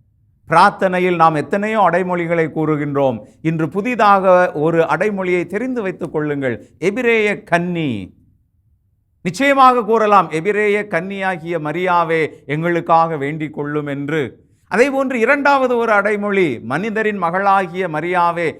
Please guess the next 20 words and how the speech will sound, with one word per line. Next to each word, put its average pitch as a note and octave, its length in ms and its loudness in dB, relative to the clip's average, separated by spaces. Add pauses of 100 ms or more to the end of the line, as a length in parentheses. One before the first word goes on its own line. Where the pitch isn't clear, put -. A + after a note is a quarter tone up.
(120)
எங்களுக்காக E3+ 680 0
வேண்டிக் F#3 340 -8
கொள்ளும்" F#3+ 260 -6
என்று E3+ 180 -10
நாம் D3 400 -6 (240)
இணைத்துக் C4 400 -8
கொள்ளலாம். G#2 580 -10 (140)
இரண்டு A3 500 -6
புதிய F3 440 -8
அடைமொழிகள். A2+ 720 -10 (340)
அது D3 220 -4
மட்டுமல்ல, G3+ 800 0 (200)
மிகச்சிறந்த A#3 880 2
எச்சரிக்கை, G#3 800 0 (220)
மரியா G3 560 0
மனிதரின் F#3 600 -6
மகள், D3 840 -2 (320)
தெய்வ D4+ 460 6
பிறவி B3 520 0
அல்ல, G3 640 0